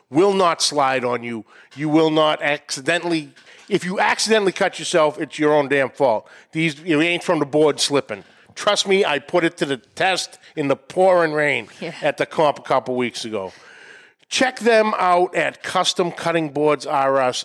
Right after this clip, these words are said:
Speaker 1: dot com. That is the letter R, us dot com. Chapin, what's good? B and G, what's happening? Happy Place, what's going on, brother? <clears throat>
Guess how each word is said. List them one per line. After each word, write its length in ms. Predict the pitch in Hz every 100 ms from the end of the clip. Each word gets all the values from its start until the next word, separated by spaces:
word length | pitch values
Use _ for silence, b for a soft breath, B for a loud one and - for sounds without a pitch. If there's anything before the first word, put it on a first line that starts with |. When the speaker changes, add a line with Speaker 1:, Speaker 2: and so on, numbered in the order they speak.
| -
Speaker 1:
dot 340 | 131 135 123 -
com. 600 | - 175 170 160 165 160 b b
That 240 | 123 139 147
is 200 | 143 120
the 120 | 131
letter 420 | 127 139 135 139 -
R, 480 | 175 135 120 110 107 b b -
us 460 | 131 117 117 - - b b
dot 440 | 117 131 113 - -
com. 640 | - 143 143 120 98 85 _ _ _ b b b b b b b b b b b b b
Chapin, 580 | - 254 269 262 254 226
what's 280 | 214 254 175
good? 500 | - 220 269 269 233
B 180 | 240 269
and 160 | 254 214
G, 240 | 254 277
what's 300 | 262 247 240
happening? 560 | 254 262 254 254 247 214
Happy 280 | 254 269
Place, 400 | 247 247 247 226
what's 240 | 220 240 240
going 320 | 240 247 240
on, 220 | 240 214
brother? 340 | 202 208 226 226 - _ _ _ b b b b b -
<clears throat> 140 | -